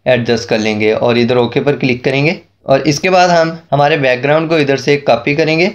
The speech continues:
control सी से और control V से इसको इस तरह multiple time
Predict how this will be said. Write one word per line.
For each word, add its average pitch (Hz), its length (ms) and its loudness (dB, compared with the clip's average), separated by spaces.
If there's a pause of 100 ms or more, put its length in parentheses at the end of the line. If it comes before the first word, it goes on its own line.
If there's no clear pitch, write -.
(120)
control 135 400 0
सी 131 160 -2
से 160 140 0
और 151 200 2
control 135 380 2
V 127 160 0
से 139 140 0
इसको 139 340 -2 (400)
इस 127 160 -8
तरह 135 180 2
multiple 131 440 2
time 139 240 0